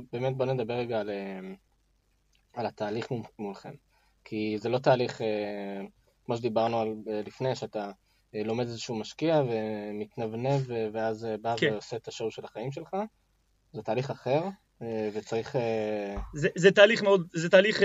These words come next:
Speaker 2: זה תהליך שונה. אה, אז, אז קודם כל חשוב להבין שהאינטראקציה המרכזית שלך, שלך כיזם או כ-, או כחברת סטארט-אפ, תהיה בסופו של דבר מול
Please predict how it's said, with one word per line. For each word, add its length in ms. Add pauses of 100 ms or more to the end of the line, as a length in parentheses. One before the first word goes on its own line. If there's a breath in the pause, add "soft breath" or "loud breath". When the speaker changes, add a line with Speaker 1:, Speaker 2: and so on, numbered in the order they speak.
(100)
Speaker 2:
זה 180
תהליך 240
שונה. 300 (380)
אה, 540 (380)
אז, 220
אז 280 (220)
קודם 180
כל 100
חשוב 240
להבין 300
שהאינטראקציה 920
המרכזית 580
שלך, 320 (100)
שלך 560
כיזם 520
או 140
כ-, 60 (120)
או 100
כחברת 380
סטארט-אפ, 380 (540)
תהיה 360
בסופו 340
של 140
דבר 440
מול 300